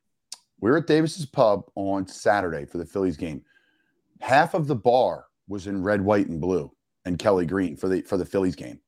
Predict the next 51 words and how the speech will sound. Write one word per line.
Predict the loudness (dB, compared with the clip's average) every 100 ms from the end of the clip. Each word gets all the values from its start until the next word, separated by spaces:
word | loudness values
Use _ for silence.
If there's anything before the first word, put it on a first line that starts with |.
| -8
Half. | -2 0 0 -4 _ _
This | -6
is | 2
a, | 2 2
this | -2 -4
is | -2 -2
a, | -2 -4 _ _ _ 0
right | 2
in | 2
the | 0
middle | 0 0
of |
Navy | 0 -2 -2 -4
football. | -2 -2 0 -2 -2 -4 -12 _ _ _ _
The | -2 4
O's | 6 6 4
are | 2
in | 0
the | -2
playoffs. | 0 2 4 2 -4 -14 _ _ _ _
I | 2
mean, | 6
we, | 6 4
I | 4 2
walked | 2 -2 -2
in | -2 -2 -6 -8
with | -6 0
my | 0
dad, | 4 4 4 2
my | 0
uncle, | 0 0 0 0 0 0
my | -2
wife. | 2 4 4 0 _ _ _ _ _ _ 0
I | 0
thought | 2 2
we'd | 0 -4
be, | -4
like, | -6
one | -6 -6 -4
person | -2 -2 0
wearing | 2 2
a |
Phillies | 4 4 4
jersey. | 2 2 0 -4 _ -2
Half | 2 2 2
the | 0
bar | 2 4
was. | 4 2 -4 _ _ _ _ _
Half | 0 2
the | 2
bar. | 2 2 0